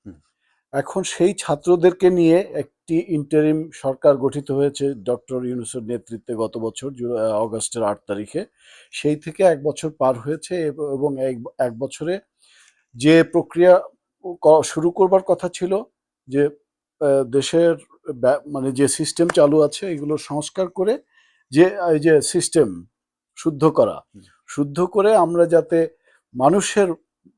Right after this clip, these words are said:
Speaker 2: আহ, অধিকার প্রতিষ্ঠা করতে পারি, সেটা করে একটি, আহ, নির্বাচন দিয়ে নতুন সরকারের হাতে দায়িত্ব দেওয়া। তো সেই প্রসেসের ভিতরে সরকার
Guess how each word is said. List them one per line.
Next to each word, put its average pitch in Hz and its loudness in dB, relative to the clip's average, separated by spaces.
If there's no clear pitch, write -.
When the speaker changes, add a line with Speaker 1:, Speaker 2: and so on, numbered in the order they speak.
Speaker 2:
আহ, 135 0
অধিকার 151 2
প্রতিষ্ঠা 147 -6
করতে 127 -10
পারি, 135 -4
সেটা 139 -4
করে 185 0
একটি, 156 -4
আহ, 127 2
নির্বাচন 120 -4
দিয়ে 156 0
নতুন 120 -6
সরকারের 123 -4
হাতে 110 -10
দায়িত্ব 104 -6
দেওয়া। 87 -10
তো 131 -10
সেই 202 0
প্রসেসের 180 -2
ভিতরে 156 0
সরকার 147 2